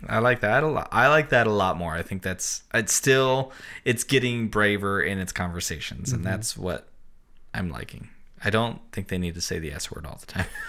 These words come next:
Speaker 2: It's getting tough to watch with kids.
Speaker 1: <laughs> It seems to be
Speaker 2: That's right.
Speaker 1: unnecessary.
Speaker 2: We're
Speaker 1: I'm like,
Speaker 2: surprised, too, but anyway.
Speaker 1: like, uh, why? So,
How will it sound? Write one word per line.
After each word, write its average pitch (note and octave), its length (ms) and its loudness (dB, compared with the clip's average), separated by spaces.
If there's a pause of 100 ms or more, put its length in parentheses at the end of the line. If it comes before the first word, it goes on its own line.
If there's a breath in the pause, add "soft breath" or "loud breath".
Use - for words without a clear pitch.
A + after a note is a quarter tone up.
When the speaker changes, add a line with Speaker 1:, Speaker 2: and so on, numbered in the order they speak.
(300 loud breath)
Speaker 2:
It's C#3+ 200 0
getting C3+ 240 0
tough - 300 -4
to A#2+ 60 -2
watch B2 220 -2
with - 140 0
kids. A#2+ 440 0
Speaker 1:
<laughs> - 40 -2
It - 20 0
seems C3+ 240 2
to - 80 -6
be A2+ 80 2
Speaker 2:
That's B2 180 6
right. C3 200 6
Speaker 1:
unnecessary. A#2 320 4
Speaker 2:
We're C3+ 80 4
Speaker 1:
I'm C3+ 60 4
like, C#3 80 6
Speaker 2:
surprised, C3 580 2
too, G#2+ 320 -2
but A2+ 120 -4
anyway. A2 260 0
Speaker 1:
like, - 300 -2
uh, F4 680 0 (520 loud breath)
why? F#4 640 0 (400 loud breath)
So, A2 320 2